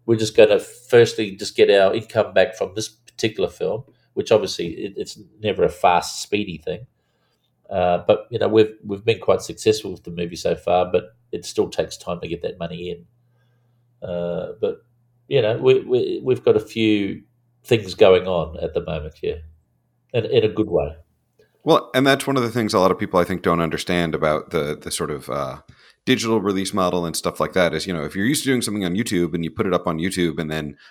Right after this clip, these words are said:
Speaker 2: uh, you know, the, at the end of the day, you can see how many hits you got. And then you release,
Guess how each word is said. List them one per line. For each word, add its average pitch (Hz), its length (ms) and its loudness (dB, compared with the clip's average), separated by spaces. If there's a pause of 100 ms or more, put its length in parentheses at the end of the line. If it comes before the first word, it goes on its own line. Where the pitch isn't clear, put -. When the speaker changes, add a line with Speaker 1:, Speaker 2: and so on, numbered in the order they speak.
(140)
Speaker 2:
uh, 80 140 -2
you 117 120 -2
know, 87 320 -2
the, - 200 -4
at 95 60 -6
the 123 100 2
end 135 100 4
of 131 40 2
the 135 60 2
day, 147 120 8
you 104 140 0
can 104 100 -8
see 104 120 -4
how 98 40 0
many 101 120 -2
hits 113 200 -2
you 95 60 -2
got. 73 320 -2
And 92 140 -2
then 92 200 2
you 90 140 0
release, 95 480 0